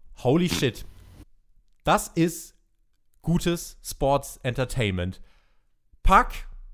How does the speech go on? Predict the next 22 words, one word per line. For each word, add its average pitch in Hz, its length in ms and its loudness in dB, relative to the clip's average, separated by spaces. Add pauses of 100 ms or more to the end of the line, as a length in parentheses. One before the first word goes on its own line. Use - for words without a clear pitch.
(220)
der 160 120 2
Bastard, 143 800 0 (340)
gegen 175 580 2 (140)
freshly 185 1000 0
squeezed 160 800 -4 (380)
Orange 139 640 4 (320)
Cassidy. 101 720 -2 (640)
Können 214 200 6
wir 262 100 4
bitte - 340 2
alle 190 160 2
jetzt 185 260 0
gerade 175 280 2
mal 156 360 0 (100)
ganz 175 220 0
kurz 185 180 -2
appreciaten, 151 720 0
wie 120 120 -6
großartig 127 720 -2
unterhaltsam 117 640 -4
das 135 180 -6
war? 131 320 0